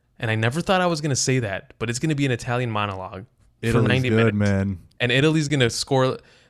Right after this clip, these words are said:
Speaker 1: like, two or three because they're gonna be able to penetrate that back line somehow, some way. Do you, let's be honest, do you trust a back line that has Toby Alderweireld, Jan Vertonghen, and Thomas Vermaelen, who probably has had, like, fourteen knee replacements in the last six years?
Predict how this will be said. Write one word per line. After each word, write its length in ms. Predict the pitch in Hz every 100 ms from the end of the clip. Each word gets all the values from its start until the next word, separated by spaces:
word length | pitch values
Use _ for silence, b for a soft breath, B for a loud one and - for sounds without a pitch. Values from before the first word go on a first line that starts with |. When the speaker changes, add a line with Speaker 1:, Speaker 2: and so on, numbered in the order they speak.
| -
Speaker 1:
like, 400 | 110 104 _ -
two 180 | - 151
or 160 | 165
three 360 | 147 - 127 120
because 260 | 104 104 107
they're 80 |
gonna 180 | 113 123
be 120 | 123
able 160 | 127 127
to 100 | 120
penetrate 460 | 123 123 127 139 120
that 180 | 107
back 260 | 107 110 -
line 260 | 101 90 -
somehow, 460 | - 123 123 113
some 260 | 113 117 104
way. 180 | 92 80 b b _
Do 100 | 160
you, 240 | 160 143 b b b b b _ _
let's 200 | 151 156
be 120 | -
honest, 320 | 104 90 90 -
do 80 |
you 120 | 170 185
trust 380 | - 160 156
a 60 | 156
back 280 | 127 123 120
line 180 | 123 113
that 120 | 107
has 260 | 117 110
Toby 360 | - - 131 135
Alderweireld, 640 | 113 107 101 95 92 92 - b b b -
Jan 320 | 127 117 135
Vertonghen, 800 | 135 135 - 117 117 117 98 92 b b
and 120 | 120
Thomas 320 | - 131 139 131
Vermaelen, 440 | 120 117 113 104
who 240 | 110 110 107
probably 560 | - 120 123 120 117 113
has 160 | 110
had, 240 | - 117 113
like, 140 | 110
fourteen 840 | - - 123 120 - 123 120 113 113
knee 140 | 113
replacements 720 | 113 107 - 104 101 107 101 104
in 80 |
the 80 | 104
last 320 | 104 107 104 -
six 240 | 107 -
years? 300 | 101 87